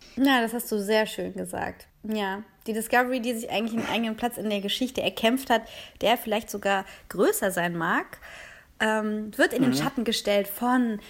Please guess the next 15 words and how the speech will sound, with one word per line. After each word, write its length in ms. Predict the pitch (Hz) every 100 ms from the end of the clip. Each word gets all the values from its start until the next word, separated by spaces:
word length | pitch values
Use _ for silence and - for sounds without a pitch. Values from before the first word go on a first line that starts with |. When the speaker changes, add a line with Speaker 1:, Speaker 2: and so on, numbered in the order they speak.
| -
Speaker 1:
der 100 | 202 -
Enterprise. 1400 | - 208 226 202 226 202 202 185 160 156 - - - - - - - - -
Hätte 140 | 302
ich 60 | 277
nicht 180 | 269 269
gebraucht, 560 | 202 220 330 - - - _ _ _ -
aber 300 | 226 240 - - -
ich 160 | 240 -
verstehe, 440 | 247 - 220 233
warum 160 | 208 247
Speaker 2:
Ja. 60 |
Speaker 1:
sie 60 | 226
es 80 | -
gemacht 260 | 214 208
haben. 160 | 208